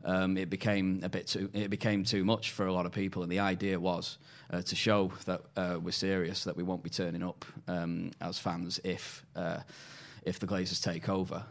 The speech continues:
The, the idea of a breakaway club was, um, was cha-, was jotted out in, in Red Issue. And ever since then, it just, uh, gained traction. And when,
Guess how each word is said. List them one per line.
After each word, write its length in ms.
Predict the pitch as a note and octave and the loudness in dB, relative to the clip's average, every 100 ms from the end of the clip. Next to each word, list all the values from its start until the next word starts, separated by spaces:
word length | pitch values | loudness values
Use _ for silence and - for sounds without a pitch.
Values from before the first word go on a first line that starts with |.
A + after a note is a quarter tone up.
| - | -4
The, 300 | F2+ F#2 F2+ - - | 0 2 0 -4 -2
the 140 | F#2 | 2
idea 300 | F2+ F2 G2 | 4 4 2
of 100 | F#2 | 0
a 40 | E2+ | 0
breakaway 400 | F#2+ F2+ F#2 F2 | 0 0 -2 -2
club 260 | - E2+ | -4 -4
was, 340 | F2+ E2+ F2+ F#2 | -2 -2 -2 -2
um, 320 | F2 F2 E2+ | 0 0 -2
was 320 | - F2+ F#2 - - - | -2 -2 -2 -6 -14 -2
cha-, 260 | G2+ F#2+ | 2 2
was 280 | G2+ F#2+ F#2 | 2 0 0
jotted 300 | - G2 - | 0 0 2
out 240 | F2 E2 F2 | 0 0 -2
in, 240 | F2 F2+ F#2 - | -2 -2 -4 -4
in 180 | F2+ | -2
Red 140 | F2+ G2+ | 0 0
Issue. 300 | F#2+ - - - - - - - | 0 -4 -6 -10 -18 -18 -20 -2
And 360 | - G2+ G2+ G#2 | 2 4 6 8
ever 140 | A#2 | 8
since 240 | G#2+ G2+ G2+ | 6 4 6
then, 120 | A2+ | 6
it 60 | |
just, 320 | G2+ F#2+ - - | 4 0 -2 -2
uh, 140 | E2+ | -4
gained 320 | E2+ G2 F2+ | 0 0 2
traction. 340 | G#2 G2 - F#2 | 2 0 2 2
And 140 | F2+ | 4
when, 320 | F#2+ F#2 F#2 | 4 4 2